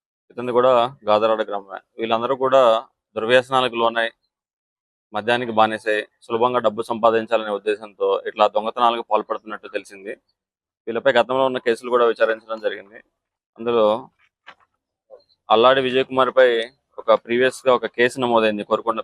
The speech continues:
పిఎస్ లిమిట్ లోనే, పోక్సో కేసు. అందులో కేసు పీటీలో ఉంది, పెండింగ్ ట్రయల్ లో ఉంది, కోర్టు పరిధిలో ఉంది. తను బెయిల్ మీద బయటకు వచ్చాడు అనమాట. బెయిల్ మీద బయటకు వచ్చి కూడా ఈ వ్యసనాలకు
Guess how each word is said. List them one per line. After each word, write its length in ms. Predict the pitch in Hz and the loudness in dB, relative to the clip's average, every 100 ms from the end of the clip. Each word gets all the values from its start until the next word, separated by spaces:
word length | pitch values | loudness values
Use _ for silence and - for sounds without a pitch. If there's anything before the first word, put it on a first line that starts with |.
| 110 | -4
పిఎస్ 240 | 107 - 107 | -6 -6 -14
లిమిట్ 220 | 107 98 | -14 -8
లోనే, 200 | 101 107 - _ 117 | -8 -8 -16 _ -4
పోక్సో 280 | 110 - 113 | -2 -4 -4
కేసు. 300 | 110 101 - - _ _ _ _ _ _ 107 | -4 -4 -10 -18 _ _ _ _ _ _ -10
అందులో 280 | 113 131 131 120 110 117 _ _ | -4 2 4 2 -2 -6 _ _
కేసు 260 | 123 123 131 113 104 - | -2 0 0 2 0 -2
పీటీలో 280 | 123 135 123 | -2 2 2
ఉంది, 140 | 104 101 | 2 -8
పెండింగ్ 260 | 110 120 120 | -6 -6 0
ట్రయల్ 180 | 117 107 | 2 2
లో 40 | 104 | 0
ఉంది, 180 | 101 127 _ _ 120 | -4 -16 _ _ -2
కోర్టు 200 | 113 110 | -2 -2
పరిధిలో 260 | 113 110 104 | -2 2 0
ఉంది. 120 | 123 147 | 0 -12
తను 120 | 113 | 0
బెయిల్ 180 | 117 123 131 | 0 2 -4
మీద 100 | 117 | -4
బయటకు 180 | 113 - | -6 -6
వచ్చాడు 220 | 104 104 98 | -10 -6 -6
అనమాట. 360 | 98 92 110 - _ _ _ _ | -6 -8 -8 -8 _ _ _ _
బెయిల్ 160 | 113 120 | 0 2
మీద 100 | 135 123 | 0 2
బయటకు 180 | 123 117 | 4 2
వచ్చి 120 | 120 120 | -2 0
కూడా 160 | 123 139 135 117 | 4 4 4 -2
ఈ 20 | 113 | -2
వ్యసనాలకు 440 | 107 139 135 135 | -2 2 0 0